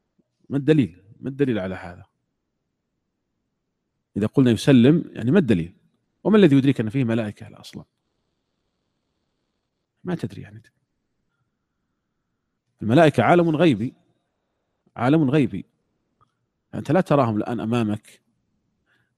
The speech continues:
ولهذا فالأقرب أنه لا يسكت، لأنه لم يرد، لم يرد أنه يسلم، إلا إذا وجد أحدا قبله فيسلم عليه.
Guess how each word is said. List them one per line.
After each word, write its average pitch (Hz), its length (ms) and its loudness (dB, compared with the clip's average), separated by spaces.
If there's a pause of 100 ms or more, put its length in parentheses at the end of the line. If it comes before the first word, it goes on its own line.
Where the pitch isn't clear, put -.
(180)
ولهذا 131 320 6
فالأقرب 131 460 0
أنه 151 360 0
لا - 500 -10
يسكت، - 560 -4 (1160)
لأنه 107 160 0
لم 190 160 8
يرد، 117 380 2 (1120)
لم 131 160 0
يرد 131 160 2
أنه 107 220 -2
يسلم، 92 420 -8 (840)
إلا 165 200 2
إذا 123 180 -2
وجد 139 300 -2
أحدا 131 520 -2 (1000)
قبله 123 360 2
فيسلم 175 580 0
عليه. 92 380 -10